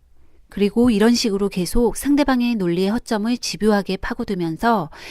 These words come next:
상대방보다 자신이 더 우월한 논리로 유리한 입장에 놓일 때까지 계속 질문을 한다고 합니다. 이렇게 되면 결국은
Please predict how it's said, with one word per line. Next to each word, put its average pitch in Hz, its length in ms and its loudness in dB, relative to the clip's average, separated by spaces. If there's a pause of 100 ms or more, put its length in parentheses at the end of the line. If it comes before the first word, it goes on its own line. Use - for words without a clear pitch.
(140)
상대방보다 262 800 2
자신이 185 600 -4
더 170 160 -2
우월한 185 540 2
논리로 170 520 -2 (280)
유리한 214 440 4
입장에 180 420 -4
놓일 170 240 -4
때까지 170 600 -6
계속 - 340 -2
질문을 165 420 -6
한다고 208 300 -6
합니다. 170 460 -10 (420)
이렇게 190 340 -4
되면 214 400 0
결국은 196 560 -2